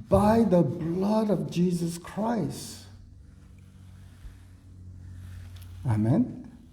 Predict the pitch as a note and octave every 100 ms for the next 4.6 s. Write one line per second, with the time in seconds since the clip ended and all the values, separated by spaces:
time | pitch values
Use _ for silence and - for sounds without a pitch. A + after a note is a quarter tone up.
0 | - - - - - - - - - -
1 | - - D3+ A3 A3 G#3+ - F3 G3 G3+
2 | F#3 - - - - - - D3 F3 A#3
3 | A3+ D3+ C#3 E3 G#3 F#3+ B2 G#2 - -
4 | D3 G3+ G3 - -